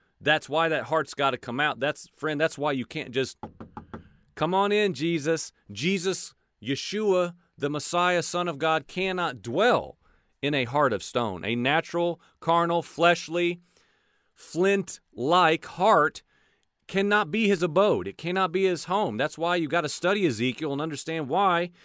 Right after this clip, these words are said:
you need the heart exchange. That stone's gotta come out, and a heart of flesh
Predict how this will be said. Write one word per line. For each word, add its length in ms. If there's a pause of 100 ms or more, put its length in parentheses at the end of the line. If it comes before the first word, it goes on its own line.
(200)
you 100
need 200
the 100
heart 240
exchange. 680 (280)
That 180
stone's 580
gotta 240
come 200
out, 300 (360)
and 120
a 40
heart 220
of 80
flesh 540